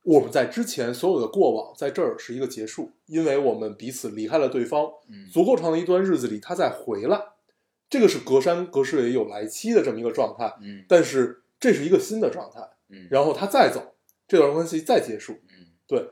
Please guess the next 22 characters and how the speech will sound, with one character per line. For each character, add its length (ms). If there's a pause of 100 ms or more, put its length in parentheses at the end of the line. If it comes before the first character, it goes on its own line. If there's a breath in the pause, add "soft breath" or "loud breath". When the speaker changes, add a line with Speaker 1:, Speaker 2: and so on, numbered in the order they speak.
Speaker 1:
它 100
是 80
不 160
断 400
的 140
去 640
反 460
复 260
的 80
一 80
件 120
事 80
儿， 180 (100)
但 120
是 320
能 200
反 480
复， 420 (400)
那 180
就 120
说 180
明 380